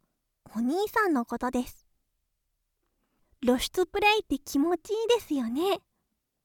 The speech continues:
こんなドキドキしながらできるオナニーなんて他にないですよ。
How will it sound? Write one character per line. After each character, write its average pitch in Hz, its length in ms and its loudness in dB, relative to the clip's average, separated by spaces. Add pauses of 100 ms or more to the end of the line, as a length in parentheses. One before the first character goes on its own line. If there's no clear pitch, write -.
(880)
こ 277 240 0
ん 294 100 -4
な 320 120 4
ド 339 140 4
キ 359 120 -8
ド 403 100 4
キ - 140 -6
し - 160 -12
な 285 100 2
が 285 140 0
ら 262 100 2
で 285 160 0
き 339 140 -2
る 349 100 4
オ 302 160 2
ナ 339 160 4
ニ 269 200 2
ー - 20 -6
な 247 140 -6
ん 269 60 -10
て 269 200 -6 (400)
他 240 340 -4
に 370 140 2
な 311 200 2
い 453 60 2
で 554 140 2
す - 160 -8
よ。 262 260 2